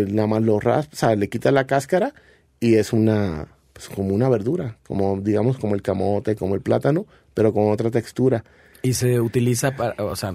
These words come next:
Speaker 2: lo, lo combinan con arroz, con carne? Con
Speaker 1: No, no, eso lo, lo, mi abuela ponía en una olla enorme, como decir un caso,
Speaker 2: Ujú.
Speaker 1: con agua, un poco de sal, y ahí ponía plátanos,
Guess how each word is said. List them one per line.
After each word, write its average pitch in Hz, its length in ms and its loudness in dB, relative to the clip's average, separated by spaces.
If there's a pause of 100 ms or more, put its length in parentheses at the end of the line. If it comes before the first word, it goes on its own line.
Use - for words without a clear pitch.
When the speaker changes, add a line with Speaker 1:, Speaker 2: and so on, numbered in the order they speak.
(100)
Speaker 2:
lo, 95 220 -6
lo 95 80 -6
combinan 104 300 -2
con 110 180 -2
arroz, 107 320 -4
con 110 120 -6
carne? 104 500 -4
Con 120 100 2
Speaker 1:
No, 226 360 4
no, 214 280 2
eso 135 240 2
lo, 165 240 6
lo, 113 520 4
mi 113 120 0
abuela 120 460 4
ponía 143 460 4
en 143 100 2
una 160 260 4
olla 156 380 4
enorme, 202 680 2 (120)
como 120 280 2
decir 123 260 2
un 147 80 2
caso, 175 640 0
Speaker 2:
Ujú. 107 340 -2 (800)
Speaker 1:
con 104 240 2
agua, 185 540 2
un - 140 -2
poco 127 280 0
de 120 140 4
sal, 196 340 0
y 139 80 2
ahí 110 140 2
ponía 110 320 0
plátanos, 143 920 0